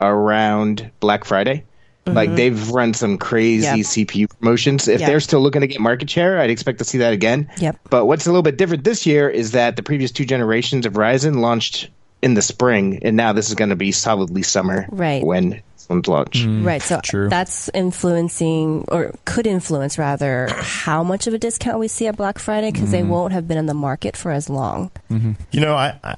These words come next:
Speaker 4: I don't think, though, I, I don't think A M D is playing price, the price wars this time. I know they like market shares. They're priced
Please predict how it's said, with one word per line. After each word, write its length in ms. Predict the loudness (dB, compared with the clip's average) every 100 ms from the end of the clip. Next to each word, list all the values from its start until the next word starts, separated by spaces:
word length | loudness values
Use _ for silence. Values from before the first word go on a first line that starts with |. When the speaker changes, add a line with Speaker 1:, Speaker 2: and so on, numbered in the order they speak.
| -2
Speaker 4:
I 140 | 0
don't 320 | 2 0 0 0
think, 240 | 0 0
though, 260 | 0 0 0
I, 160 | -2 -2 0
I 120 | 0
don't 260 | 0 -2 -2
think 160 | -2
A 40 | 0
M 160 | 0
D 100 | 0
is 100 | -2
playing 300 | -2 -4 -4
price, 460 | -2 -4 -4 -8 -10 -18 _ _ -8
the 60 |
price 320 | -4 -2 -4 -6
wars 280 | -8 -8
this 100 | -10
time. 240 | -8 -8 -4
I 80 | 0
know 140 | 2
they 140 | 2 0
like 180 | 0
market 240 | 0 -2 -2
shares. 240 | -2 -2
They're 140 | -4 -4
priced 580 | -2 0 0 -4 -8